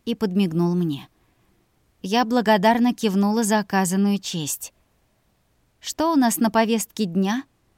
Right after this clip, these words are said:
спросила я, осматривая мужчин. Братья Грейс переглянулись, а затем в один голос ответили: "Подготовка нового отряда завершена. Всё сделано в сроки, как было велено.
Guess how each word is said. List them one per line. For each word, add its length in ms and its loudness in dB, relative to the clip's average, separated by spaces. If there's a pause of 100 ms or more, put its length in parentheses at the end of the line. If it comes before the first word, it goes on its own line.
(180)
спросила 560 -2
я, 260 0
осматривая 640 -2
мужчин. 520 -4 (920)
Братья 400 -2
Грейс 360 -2
переглянулись, 800 -2 (460)
а 100 -2
затем 380 2
в 60 2
один 280 4
голос 320 0
ответили: 720 -2 (720)
"Подготовка 920 0
нового 540 2
отряда 440 0
завершена. 720 -2 (480)
Всё 300 -2
сделано 440 2
в 80 -6
сроки, 400 0
как 220 0
было 240 0
велено. 500 0